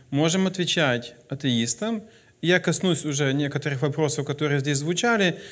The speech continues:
и, может быть, потом еще буквально на пару минут мы ос-, останемся, чтобы ответить на те вопросы, которые я мог бы забыть. Итак, друзья, я вчера говорил, что в Америке и в западном мире в целом, в Британии, в Европе последние,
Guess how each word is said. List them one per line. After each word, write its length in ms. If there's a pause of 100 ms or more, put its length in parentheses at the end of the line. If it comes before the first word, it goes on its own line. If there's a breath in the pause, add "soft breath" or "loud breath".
(120)
и, 60
может 320
быть, 200
потом 280
еще 180
буквально 400
на 80
пару 260
минут 280
мы 220
ос-, 160
останемся, 480
чтобы 200
ответить 300
на 80
те 120
вопросы, 380
которые 300
я 80
мог 160
бы 260 (540 loud breath)
забыть. 520 (420 loud breath)
Итак, 200
друзья, 280
я 180
вчера 260
говорил, 560
что 180
в 60
Америке 680
и 20
в 80
западном 760 (120)
мире 380
в 60
целом, 480
в 100
Британии, 640
в 40
Европе 600 (300 loud breath)
последние, 1000